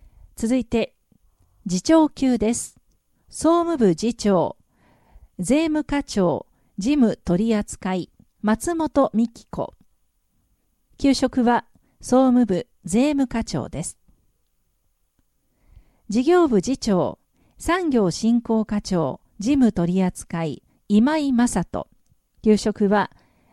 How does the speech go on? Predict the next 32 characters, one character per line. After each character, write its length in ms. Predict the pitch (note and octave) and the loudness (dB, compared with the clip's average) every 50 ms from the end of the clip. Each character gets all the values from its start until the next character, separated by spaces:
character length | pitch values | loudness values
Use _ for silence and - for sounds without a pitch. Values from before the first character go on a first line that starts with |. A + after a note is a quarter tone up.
| _ _ _ _ | _ _ _ _
事 160 | - G#3+ A3+ | -2 0 0
業 260 | G#3+ C#4+ D4 C#4 C4 A#3 | 4 4 4 6 4 4
部 300 | F3 F#3 G3 F#3+ - - _ | 4 2 2 2 0 -4 _
産 340 | - - - D4 D#4 D#4 C#4+ | -8 -2 -2 0 0 0 0
業 240 | A3+ A3 G#3 G3 F#3+ | 2 2 2 2 0
振 300 | - - B3+ C#4 D4+ C#4+ | 0 -2 -2 -2 -2 -4
興 260 | - - C#4+ C4+ B3+ | -4 -2 0 0 0
課 180 | A#3+ - A#3+ A3+ | 0 -2 -4 -4
長、 400 | - - F3+ E3 D#3+ C#3+ - _ _ - | -2 -2 -2 0 0 -2 -4 _ _ -6
ま 120 | F3 F#3 | -4 -4
ち 120 | - - A#3+ | -2 -2 -4
づ 160 | A3+ G#3 A#3 | -4 -4 -4
く 180 | A#3 - F3 E3+ | -4 -4 -4 -4
り 220 | E3+ F3+ - - - | -4 -4 -6 -8 -12
推 280 | - - A#3 B3 C#4 | -6 -2 0 0 0
進 400 | C#4+ - - - C4+ C4+ B3+ A#3+ A#3+ _ _ _ _ | -2 -4 -6 -4 -4 -2 -2 -4 -6 _ _ _ _
係 360 | - G#3 G3+ - A3 G#3 G3+ G3+ - | -8 -6 -4 -2 -2 -2 -2 -4 -6
長、 380 | - - E3 C#3 A2+ - - _ _ _ _ _ _ _ _ _ - | -6 -4 -4 -4 -4 -6 -10 _ _ _ _ _ _ _ _ _ -10
事 140 | F#3+ F3 C4+ | -4 -2 0
務 200 | D4 C#4+ A#3 - - | 2 2 0 0 -2
取 260 | - D#3+ D#3 E3 E3+ | -4 -4 -4 -4 -4
扱 380 | D3+ D3+ - - - - D3 C#3+ | -4 -6 -8 -10 -14 -12 -10 -10
い 140 | - - - | -12 -12 -12
で 120 | - D3 C#3 | -12 -12 -10
し 60 | - | -10
た。 200 | - - - - _ _ _ _ _ _ _ _ _ _ _ _ _ _ - - _ - _ - - - - - - - _ _ _ - | -12 -14 -16 -18 _ _ _ _ _ _ _ _ _ _ _ _ _ _ -20 -20 _ -20 _ -20 -20 -20 -20 -20 -20 -20 _ _ _ -10
続 200 | - B3+ A3+ B3+ | -6 -2 -2 0
い 120 | B3 A3+ | -2 -2
て 180 | - - A3+ G#3 | -2 -4 -4 -4
課 160 | - - F3 | -2 -4 -4
長 320 | - - B3 A#3+ A#3+ A3 | -4 -2 0 0 0 0
級。 400 | - - - F#3+ F#3 E3+ D#3+ - | -2 -4 -4 -2 -2 -2 -4 -6